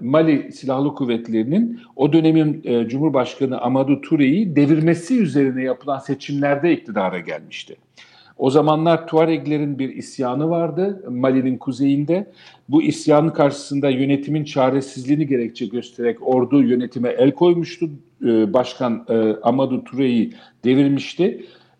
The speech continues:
Ve İ B K'nın seçilmesi de, e, büyük bir, e,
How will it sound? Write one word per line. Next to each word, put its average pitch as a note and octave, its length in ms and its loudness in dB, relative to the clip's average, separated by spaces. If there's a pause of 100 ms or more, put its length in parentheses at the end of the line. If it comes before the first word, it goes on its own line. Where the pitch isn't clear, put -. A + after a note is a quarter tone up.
Ve D#3+ 320 4
İ C#3+ 180 4
B D3+ 140 4
K'nın D#3+ 360 2
seçilmesi C#3+ 720 -8
de, G3 300 -2 (260)
e, A#2+ 240 -2
büyük F#3 280 -4
bir, D#3+ 260 2
e, B2+ 420 0